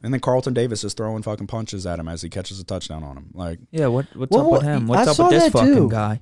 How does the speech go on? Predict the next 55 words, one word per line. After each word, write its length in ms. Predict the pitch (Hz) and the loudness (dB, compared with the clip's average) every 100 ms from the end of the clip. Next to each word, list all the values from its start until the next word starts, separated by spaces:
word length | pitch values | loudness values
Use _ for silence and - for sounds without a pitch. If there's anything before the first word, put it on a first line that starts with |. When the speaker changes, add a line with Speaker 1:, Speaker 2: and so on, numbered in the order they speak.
| - | -4
Speaker 2:
This 220 | 123 - | -4 -2
guy's 280 | 139 123 123 | -4 -2 0
Speaker 1:
he 60 | |
Speaker 2:
a 40 | 196 | 2
Speaker 1:
was 80 | 196 | 2
trying 160 | 214 | 2
to 20 | 202 | 4
Speaker 2:
crook. 80 | |
Speaker 1:
punch 160 | 170 147 | 2 0
the 80 | 127 | -2
ball 240 | 98 90 | 0 -2
out, 200 | 82 80 | -2 -6
if 160 | - 110 | -6 -6
we're 60 | 104 | -4
being 180 | 98 87 | -4 -4
honest. 300 | 78 76 120 | -6 -4 0
He 40 | |
Speaker 3:
Okay, 100 | 135 | 2
Speaker 1:
was 40 | |
trying 140 | 123 - | 4 4
Speaker 3:
I 40 | |
Speaker 1:
to 20 | 139 | 4
Speaker 3:
was 60 | |
Speaker 1:
punch 80 | 143 | 6
Speaker 3:
about 60 | 156 | 4
Speaker 1:
the 60 | 147 | 6
Speaker 3:
to 60 | |
Speaker 1:
ball, 100 | 117 | 4
but 160 | 151 135 | 6 6
Speaker 3:
say. 60 | 117 | 4
Speaker 1:
it 60 | 104 | 2
still, 260 | - 190 | 2 2
it 60 | 117 | 4
doesn't 220 | 160 147 | 2 2
matter. 180 | 156 131 | 0 0
You 140 | 101 101 | -2 -6
throw 380 | - 160 185 | -2 2 2
a 40 | 123 | 2
punch, 500 | - 190 117 - - _ _ | 2 2 2 -6 -18 _ _
and 120 | 123 | -4
it 20 | |
didn't 200 | 127 175 | 0 0
hit 140 | 156 208 | 0 0
the 60 | |
ball. 360 | 110 95 76 - _ _ _ _ | 0 -2 -4 -10 _ _ _ _
So 460 | 139 127 120 113 - _ _ _ | 2 4 4 2 -4 _ _ _
why 160 | 131 | 2
are 60 | 156 | 4
we 100 | 156 | 2
just 140 | 151 | 2
letting 180 | 156 135 | 0 2
that 160 | 127 117 | 0 0
happen? 400 | 82 - - 110 _ | -4 -8 -18 -20 _
I 80 | 104 | -8
don't 180 | 104 | -8